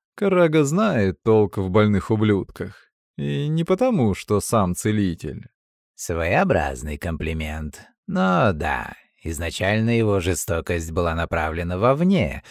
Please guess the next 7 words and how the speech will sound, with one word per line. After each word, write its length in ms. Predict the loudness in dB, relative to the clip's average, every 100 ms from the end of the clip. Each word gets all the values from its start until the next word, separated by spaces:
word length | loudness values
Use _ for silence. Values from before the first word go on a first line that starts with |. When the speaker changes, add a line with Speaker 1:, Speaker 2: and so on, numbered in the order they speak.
| -20 _
Speaker 2:
на 300 | -2 2 2
врагов 440 | 4 2 2 0 0
рода, 580 | 0 2 2 0 -4 -2
на 300 | -2 -2 -4
приобретение 1000 | -2 0 0 -2 0 2 2 2 0 2
родом 460 | 0 0 -2 -2
новых 460 | -2 -2 -2 -6